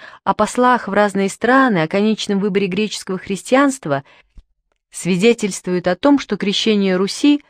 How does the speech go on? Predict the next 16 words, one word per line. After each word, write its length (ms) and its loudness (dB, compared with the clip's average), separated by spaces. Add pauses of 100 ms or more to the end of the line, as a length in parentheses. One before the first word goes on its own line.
(420)
как 200 2
до 120 4
неё 240 6
крещение 500 0
Болгарии, 760 2 (600)
в 80 -14
сознании 500 6
самого 360 4
князя 360 4
было 280 2
прежде 380 2
всего 320 -2
государственным 1080 0
делом. 500 -6 (540)
Показывает, 540 2
что 380 2